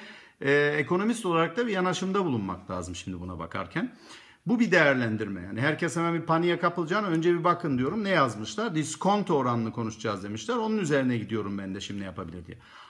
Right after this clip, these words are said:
Ha, bu şey demek değil. Diskonto oranını yükseltmeyi düşünürken kendileri arasında, toplantılarında da genel anlamda fed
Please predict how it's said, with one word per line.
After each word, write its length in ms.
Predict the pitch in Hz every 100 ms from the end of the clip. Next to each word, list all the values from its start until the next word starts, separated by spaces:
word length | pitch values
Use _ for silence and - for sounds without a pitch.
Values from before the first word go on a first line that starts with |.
| _
Ha, 460 | 170 226 254 226 185 131 104
bu 80 |
şey 260 | 120 113 113
demek 340 | 127 131 127
değil. 200 | 185 127 - _ _ - _ -
Diskonto 640 | 113 - 151 226 233 190
oranını 400 | 143 123 110 98
yükseltmeyi 840 | 98 110 - 127 120 120 131 131
düşünürken 720 | 101 - 107 160 - 160 92 87
kendileri 520 | - 123 120 117 151
arasında, 640 | 180 107 104 101 92 120
toplantılarında 920 | 139 113 127 110 117 117 110 104 95
da 220 | 120 208 - - - -
genel 520 | 113 110 170 254 - -
anlamda 1080 | 131 113 104 92 82 78 85 90 147 254 - _ _ _ _ _ _ - _
fed 320 | - - 135